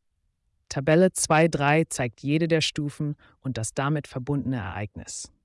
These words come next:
Messung von Attributen und Beispiele für die Messung der Verfügbarkeit. Stufe Quelle. Beispiel:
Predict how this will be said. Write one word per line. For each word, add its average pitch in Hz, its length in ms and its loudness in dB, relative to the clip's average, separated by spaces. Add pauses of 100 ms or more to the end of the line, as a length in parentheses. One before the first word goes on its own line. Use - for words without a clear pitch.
(220)
Messung 180 380 2
von - 180 -2
Attributen 147 580 -4
und 123 140 -2
Beispiele 120 560 0
für - 240 -10
die 127 140 -4
Messung 139 420 -2
der 123 100 -4
Verfügbarkeit. - 920 -12 (260)
Stufe 143 400 -4
Quelle. 120 360 -2 (320)
Beispiel: 147 540 -2